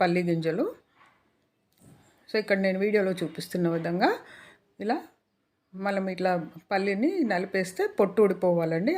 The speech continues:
అప్పటి వరకు ఇలా వేయించుకోవాలి. ఈ పల్లీలు బాగా వేయించుకున్న తర్వాత ఒక ప్లేట్లోకి తీసేసుకుందామండి. ఇవి చల్లారిన తర్వాత మనము మిక్సీలో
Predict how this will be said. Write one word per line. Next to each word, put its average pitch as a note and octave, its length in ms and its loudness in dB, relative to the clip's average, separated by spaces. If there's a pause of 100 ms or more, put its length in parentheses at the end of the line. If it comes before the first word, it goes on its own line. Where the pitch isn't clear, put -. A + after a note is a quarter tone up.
అప్పటి F3 260 0
వరకు E3+ 240 0
ఇలా F3 180 4
వేయించుకోవాలి. E3 800 0 (1600)
ఈ G3+ 140 -10
పల్లీలు G3 360 2
బాగా F#3 300 4
వేయించుకున్న F3+ 480 0 (120)
తర్వాత E3 360 0 (1200)
ఒక G#3 100 -2 (100)
ప్లేట్లోకి G3 480 0
తీసేసుకుందామండి. D#3+ 880 -2 (680)
ఇవి G#3 200 -6
చల్లారిన G3 540 4
తర్వాత F3 300 2 (180)
మనము G#3+ 240 0 (180)
మిక్సీలో A3 400 2